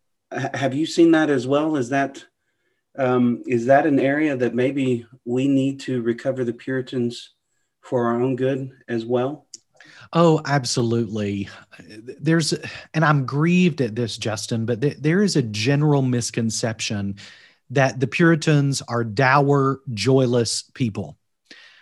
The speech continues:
Speaker 2: Uh, we see their portraits and they have, uh, powdered wigs on and they wear all black and they just go around the town making sure that people aren't having any fun.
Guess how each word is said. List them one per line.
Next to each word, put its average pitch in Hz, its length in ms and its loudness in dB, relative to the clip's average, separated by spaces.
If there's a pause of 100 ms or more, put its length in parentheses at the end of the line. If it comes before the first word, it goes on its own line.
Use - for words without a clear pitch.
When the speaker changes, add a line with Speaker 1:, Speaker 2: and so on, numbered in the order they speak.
(160)
Speaker 2:
Uh, 117 220 -6
we 139 240 0
see 175 320 6
their 143 200 4
portraits 160 720 2
and 127 360 -2
they 123 160 0
have, 131 520 0
uh, 123 240 -2
powdered 143 460 2
wigs 131 400 0
on 123 440 0 (100)
and 113 280 -4
they 117 140 0
wear 127 380 0
all 139 260 4
black 127 680 0 (440)
and 127 160 -2
they 135 140 4
just 139 280 2
go 160 200 6
around 139 400 4
the 120 80 -6
town 131 640 0 (200)
making 147 360 2
sure 139 240 0
that 123 200 0
people 135 400 0
aren't 127 220 -2
having 120 400 0
any 113 200 0
fun. 92 720 -6